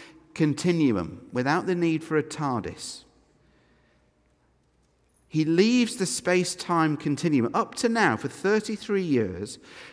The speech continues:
Jesus has been restricted to being in one place at one time.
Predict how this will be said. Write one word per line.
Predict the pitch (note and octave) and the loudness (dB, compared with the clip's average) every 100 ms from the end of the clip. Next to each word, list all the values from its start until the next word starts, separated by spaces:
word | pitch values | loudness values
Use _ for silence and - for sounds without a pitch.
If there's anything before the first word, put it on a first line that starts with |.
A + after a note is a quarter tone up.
| _ | _
Jesus | - E3+ G#3+ B3 A3+ | 0 2 2 0 -4
has | G3+ | -6
been | D3+ F3+ F3 | -2 0 2
restricted | E3+ E3 - - - - F2 G2 - _ _ _ _ - | 0 -4 -6 -6 -6 -8 -10 -10 -14 _ _ _ _ -6
to | D3 | -4
being | A#2+ D#3+ D3+ | 2 4 4
in | C#3 C3+ | 4 2
one | E3 A3 | 0 0
place | - F#2+ G#2 - - - - _ _ _ _ | -4 -6 -6 -8 -14 -18 -20 _ _ _ _
at | B2+ - | -2 0
one | C#3 C#3+ C#3+ | 0 0 0
time. | C3+ G#2 E2+ | -2 -2 -4